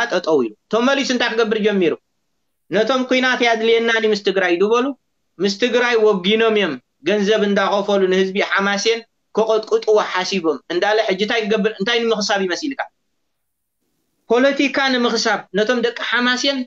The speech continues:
ንዓኹም ከቕትሉ ኢሎም እዮም እዞም ኣውራጃታት እዚኣቶም ገንዘብ ደዋፅኡ ነይሮም ኢልካ ጠፋሽ ዝኾነ ፖለቲካ ኣብ ምዝራእን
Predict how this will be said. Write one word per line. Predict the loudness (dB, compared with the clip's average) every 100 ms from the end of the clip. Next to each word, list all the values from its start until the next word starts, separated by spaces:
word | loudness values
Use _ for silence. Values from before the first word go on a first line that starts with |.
| _ _ _ -4
ንዓኹም | -2 0 2 2 2
ከቕትሉ | 0 0 0 2 4
ኢሎም | 2 2
እዮም | 2 0
እዞም | 0 0
ኣውራጃታት | 2 2 0 0 -2 -2 -4
እዚኣቶም | -4 -2 0 -2 -4 -8 _ _ -2
ገንዘብ | 0 2 0 2
ደዋፅኡ | 2 4 2 0 -2 0
ነይሮም | 2 2 0 0
ኢልካ | -2 -4 -6 _
ጠፋሽ | -4 -4 -2 -2 -2
ዝኾነ | -4 -2 -2 -2
ፖለቲካ | -2 0 2 0 -2 -4 -6 _ _ _ _ _ _ -4
ኣብ | -2 0
ምዝራእን | 0 2 0 0 -2